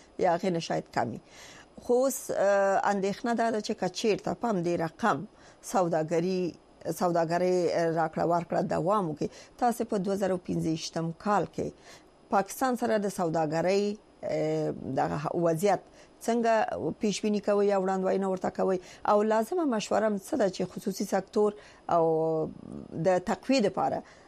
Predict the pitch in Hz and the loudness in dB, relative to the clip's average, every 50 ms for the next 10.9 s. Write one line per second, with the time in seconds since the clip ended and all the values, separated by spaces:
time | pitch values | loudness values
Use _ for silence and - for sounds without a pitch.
0 | - _ - 175 165 165 170 175 165 165 156 - - - 180 170 214 202 - 262 | -12 _ 0 0 2 2 2 2 2 2 2 0 -2 -2 -2 -2 -2 0 0 0
1 | 254 269 262 247 - - - 208 202 196 180 180 - - 269 208 196 190 185 196 | 2 2 2 0 -2 -2 0 2 4 4 2 0 -2 0 2 4 4 2 2 2
2 | 202 202 208 196 196 - 202 202 - - - - 170 180 180 175 165 156 - - | 0 0 0 0 0 -2 -4 -4 -4 -6 -2 0 2 2 2 2 0 -2 -4 -10
3 | - 50 55 - - - - - - - - - - - - - - 190 214 233 | -12 -14 -16 -16 -18 -20 -20 -20 -20 -20 -20 -20 -20 -20 -6 -2 0 2 4 4
4 | 233 226 226 233 214 214 196 196 190 185 - 180 175 180 170 190 196 202 196 190 | 4 4 2 0 0 2 2 2 2 2 2 2 2 4 4 2 2 2 2 0
5 | 190 180 180 180 180 - - - 175 175 180 175 165 - - 311 - - 226 - | 2 2 4 2 2 0 0 0 2 4 4 4 2 2 -2 -2 0 0 0 0
6 | 214 196 - 196 180 180 185 180 175 175 - 196 180 180 180 170 170 170 - 180 | 0 0 2 2 4 4 4 2 2 0 0 0 2 2 2 2 2 2 2 2
7 | 202 202 202 202 196 - 185 - - - 269 254 233 220 - 233 208 220 220 208 | 2 2 2 0 0 -2 -4 -6 0 0 2 2 2 2 2 2 4 4 4 4
8 | 202 196 190 - 196 190 196 190 180 - 190 190 180 180 170 196 196 180 190 190 | 4 2 2 2 4 4 4 2 2 0 0 0 0 2 2 2 2 4 4 2
9 | 185 185 - - - - - - - - 175 170 165 170 180 185 185 185 180 - | 2 0 -4 -16 -20 -20 -20 -10 0 2 2 4 4 4 4 4 4 4 4 4
10 | 226 226 220 202 202 196 - 196 185 185 185 170 175 180 175 180 175 | 2 2 4 4 0 2 2 2 4 4 2 2 2 2 4 4 2